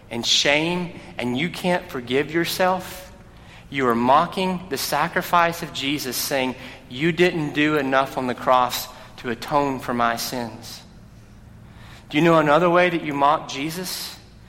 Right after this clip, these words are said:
You mock Jesus every time you refuse to forgive someone else.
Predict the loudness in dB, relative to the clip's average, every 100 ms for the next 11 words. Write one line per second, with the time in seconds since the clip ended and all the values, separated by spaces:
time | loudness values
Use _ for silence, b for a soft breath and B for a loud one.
0 | B B B -6 -2 4 6 6 4 -6
1 | -4 -4 -4 -6 -2 -2 0 -4 2 2
2 | 2 0 -2 -2 -2 -2 -2 -2 -6 -6
3 | -6 -4 -4 -4 -4 -2 -2 -2 -4 -8
4 | -12